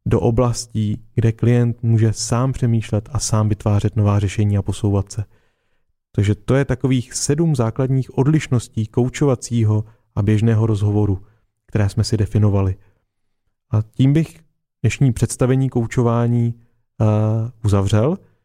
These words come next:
V dalších dílech našeho podcastu se můžete těšit na zajímavé hosty, zejména ze třech kategorií. Eh, zveme si jednak profesionální kouče, tak, aby vám pověděli o svém příběhu,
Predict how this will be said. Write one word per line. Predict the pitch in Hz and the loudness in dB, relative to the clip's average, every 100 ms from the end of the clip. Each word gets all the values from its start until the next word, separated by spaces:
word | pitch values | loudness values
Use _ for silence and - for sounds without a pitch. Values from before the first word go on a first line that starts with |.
| _ _ _ | _ _ _
V | - | -2
dalších | 117 - 170 | 0 0 0
dílech | 131 139 131 | 2 0 0
našeho | 131 143 135 | 0 0 0
podcastu | 123 - 123 120 127 | -2 -2 -2 -4 -6
se | - | -2
můžete | 120 120 123 | 0 0 -2
těšit | - - 120 | -4 -2 0
na | 120 | 2
zajímavé | 110 110 113 120 | 2 2 2 0
hosty, | 104 - - 92 _ _ _ _ | -2 -6 -6 -6 _ _ _ _
zejména | 107 113 127 127 123 | 0 2 2 0 0
ze | 117 | -2
třech | - 127 | -2 -2
kategorií. | 120 120 110 113 101 95 - _ _ _ _ 107 | -2 -2 0 0 0 -6 -16 _ _ _ _ -2
Eh, | 101 - | -2 0
zveme | 104 120 135 | 0 2 0
si | - 147 | 0 0
jednak | 139 123 107 | 2 0 -2
profesionální | 117 131 - 135 139 139 | -4 -4 -2 0 0 0
kouče, | 110 101 - 110 156 - _ _ | -2 -4 -2 -2 -2 -6 _ _
tak, | 113 - | -6 -4
aby | 113 117 | -2 0
vám | 120 117 | 0 0
pověděli | 117 120 123 127 | 2 2 2 0
o | |
svém | 117 123 117 | 0 0 0
příběhu, | 123 113 113 98 | 0 0 0 -2